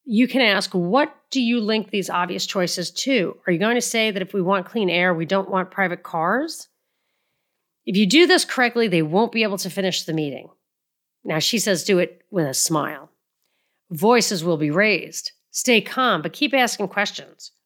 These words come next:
When the room turns against them and tosses them out, you've won.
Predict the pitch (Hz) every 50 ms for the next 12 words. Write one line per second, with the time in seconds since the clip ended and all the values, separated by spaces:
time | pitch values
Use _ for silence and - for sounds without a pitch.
0 | _ - 196 180 180 185 214 285 330 339 320 - - 254 240 240 247 240 240 -
1 | - 127 160 165 160 - - 165 180 208 214 202 175 151 143 151 160 160 - -
2 | 175 160 - 160 147 135 135 175 208 226 214 160 139 139 143 - _ - 208 180
3 | 190 202 196 165 147 160 180 175 156 135 - -